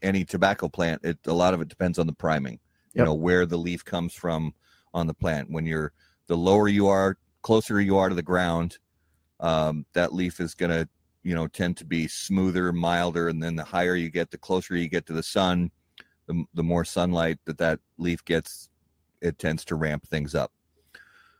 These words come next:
Speaker 1: Um, but you can get things, um, you know, like the, uh, where's my, here it is, the,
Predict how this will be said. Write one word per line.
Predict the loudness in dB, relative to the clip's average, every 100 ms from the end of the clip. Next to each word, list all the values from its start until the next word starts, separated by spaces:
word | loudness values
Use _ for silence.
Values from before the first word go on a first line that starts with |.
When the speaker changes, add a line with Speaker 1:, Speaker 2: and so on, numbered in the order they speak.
| _
Speaker 1:
Um, | 0 2 2 0 -4 -8 _ -2
but | 0 2 -2 _ _
you | -4
can | -2 0
get | -2 -2
things, | -4 -2 0 -2 -4 -10 -18 _ _ _ -18
um, | -12 -10 -10 -12 -18 _ _ _ _ _ _ _ _ _ _ _ _ _ _
you | 0
know, | 2 2
like | 2 0 -2 -20 _ _ _ _ _ _ _ _ _ -6
the, | -2 0 -2 -4 -4 -4 -6 -12 _ _ _ _ _ _ _ _
uh, | -10 -8
where's | -4 -4 -4
my, | -4 -4 -2
here | 2 2
it | 2
is, | 0 -2
the, | 0 2 2 0 -2